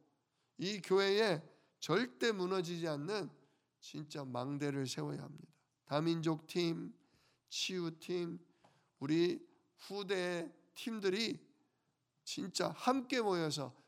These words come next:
기도하면서 성령 인도 가운데 앞으로 우리 후대까지 계속 이걸 이어받아서 세계복음화할 수 있는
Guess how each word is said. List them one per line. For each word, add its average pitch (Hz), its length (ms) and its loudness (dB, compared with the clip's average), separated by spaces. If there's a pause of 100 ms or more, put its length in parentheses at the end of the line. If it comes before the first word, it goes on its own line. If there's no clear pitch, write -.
(140)
기도하면서 180 640 4
성령 233 500 0
인도 180 220 0
가운데 156 580 0 (540)
앞으로 151 400 0
우리 151 240 -2
후대까지 151 840 -6 (460)
계속 156 840 -2
이걸 151 260 4
이어받아서 151 720 4 (440)
세계복음화할 180 920 2
수 - 140 -6
있는 147 420 -2